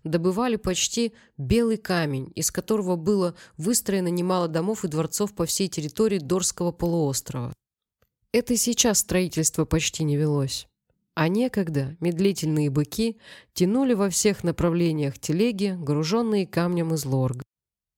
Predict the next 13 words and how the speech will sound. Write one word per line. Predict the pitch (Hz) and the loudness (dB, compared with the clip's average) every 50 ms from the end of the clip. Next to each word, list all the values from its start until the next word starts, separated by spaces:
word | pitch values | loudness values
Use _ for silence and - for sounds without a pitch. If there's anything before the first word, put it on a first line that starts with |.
| _ _ - | _ _ -20
В | - | -6
какой-то | - - 185 - - 190 180 175 - 175 | -2 0 0 2 4 2 2 2 2 0
момент | 160 165 165 185 220 240 233 208 - | 0 0 0 2 0 0 -2 -2 -2
размечтавшемуся | 165 170 156 165 175 170 - - - 190 180 156 - - 165 156 151 - - 165 | -2 0 0 0 0 0 0 2 2 2 0 0 -2 -2 -2 -2 -2 -2 -2 -2
юноше | 165 180 240 247 233 - - - | -2 -2 -2 0 0 0 -2 -2
показалось, | - - - - 170 160 147 202 208 214 202 190 | -4 -6 -4 -2 0 0 2 2 2 2 2 0
что | - - - 180 | 0 0 0 0
он | 175 170 170 | 0 0 -2
услышал | 156 - - 220 226 - - 196 185 | -2 -4 -2 -2 0 0 2 0 0
откуда-то | 175 - - - 180 180 - - - 170 | -4 -4 -4 -4 -2 -2 -2 0 0 0
сверху | - - - 214 226 214 - - 180 | 0 0 2 0 0 0 -2 -4 -4
человеческие | - - 170 165 165 156 190 202 - - 180 - - - 185 180 | -2 -2 0 0 0 0 -2 -2 -2 0 0 -2 -2 -2 -2 -2
голоса. | 156 165 175 175 175 - - - 139 131 131 131 | 0 0 0 0 0 0 0 -2 -2 -4 -4 -6